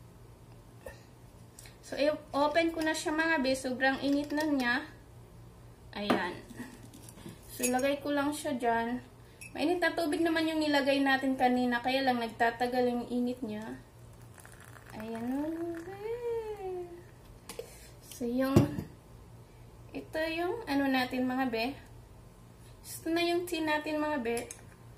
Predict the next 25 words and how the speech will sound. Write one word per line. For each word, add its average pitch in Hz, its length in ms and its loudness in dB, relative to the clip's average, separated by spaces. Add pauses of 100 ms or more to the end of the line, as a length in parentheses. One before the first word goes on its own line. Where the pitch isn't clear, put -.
(2500)
Ayan. 208 640 -6
So, 294 160 -2
pwede 302 240 4
ka 339 80 8
lang 339 160 8
mag-stock 311 560 8
dito 302 240 8
ng 277 320 8
hot 302 320 6
water 254 480 4
o 254 160 2
kaya, 240 400 4 (160)
um, 220 320 -2 (320)
cup. 269 160 6 (580)
Maglagay 262 480 4
ka 277 80 6
ng 277 320 2
tea 311 160 0
or 247 240 6
coffee, 262 400 2
then 214 240 -4
ibuhos 226 320 0
mo 220 140 -4
lang 208 180 -2
siya. - 160 -10